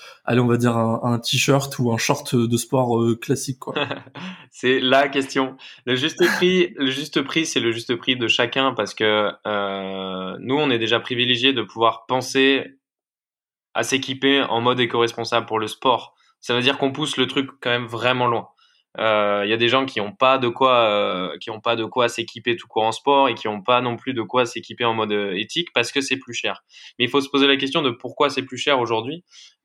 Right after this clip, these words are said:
Speaker 2: Euh, tu vois, la semaine dernière, euh, j'ai eu un rendez-vous avec ma, avec ma designeuse et on, on a un problème sur, euh, sur un produit. On, on veut vraiment un type de produit, c'est, c'est, c'est sur des étiquettes.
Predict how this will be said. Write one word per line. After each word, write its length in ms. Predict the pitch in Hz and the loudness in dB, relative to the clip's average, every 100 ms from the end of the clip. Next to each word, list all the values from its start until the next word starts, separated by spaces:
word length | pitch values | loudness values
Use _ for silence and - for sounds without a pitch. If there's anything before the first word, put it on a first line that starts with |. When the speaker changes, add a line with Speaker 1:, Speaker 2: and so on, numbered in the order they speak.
| 104 | -2
Speaker 2:
Euh, 760 | 104 98 95 95 95 85 76 - | 2 2 0 -2 -4 -6 -8 -10
tu 140 | - | -4
vois, 100 | 123 | 0
la 80 | 131 | 0
semaine 240 | 113 131 131 | 0 -2 0
dernière, 420 | 123 127 143 139 | 0 2 2 4
euh, 640 | 113 110 104 101 98 98 101 | 4 4 2 0 -4 -6 -6
j'ai 140 | 110 | -4
eu 80 | 127 | 0
un 40 | |
rendez-vous 320 | 113 117 117 | 2 2 2
avec 160 | 127 117 | 0 0
ma, 240 | 113 107 | 0 0
avec 240 | 98 107 95 | 0 -2 -4
ma 140 | 110 | -4
designeuse 580 | 107 110 113 127 143 147 _ _ _ _ | -2 0 0 2 0 -4 _ _ _ _
et 160 | - 110 | -2 0
on, 60 | |
on 480 | 110 107 101 98 104 | 0 -2 -4 -4 2
a 40 | |
un 120 | 110 104 | 2 2
problème 400 | 123 123 139 135 | 2 2 2 0
sur, 240 | 117 98 | 0 2
euh, 220 | 95 92 | 2 0
sur 200 | 90 107 | -4 -4
un 80 | 101 | -4
produit. 380 | 90 120 127 165 | -2 -2 0 0
On, 360 | 95 - 104 110 | -2 -6 -8 -4
on 140 | 113 | -4
veut 380 | 113 139 165 147 107 | 0 2 2 0 -2
vraiment 380 | 123 135 135 - | 0 2 0 0
un 120 | 151 | -2
type 300 | 151 - 135 | 0 -4 -4
de 80 | 123 | -6
produit, 400 | 117 127 123 139 | -4 -2 0 -2
c'est, 260 | 135 104 98 | -2 -4 -4
c'est, 200 | 101 101 | -6 -10
c'est 200 | - 98 | -8 -10
sur 200 | - 110 | -6 -4
des 160 | 104 | -4
étiquettes. 360 | 104 - 131 | -6 -2 -2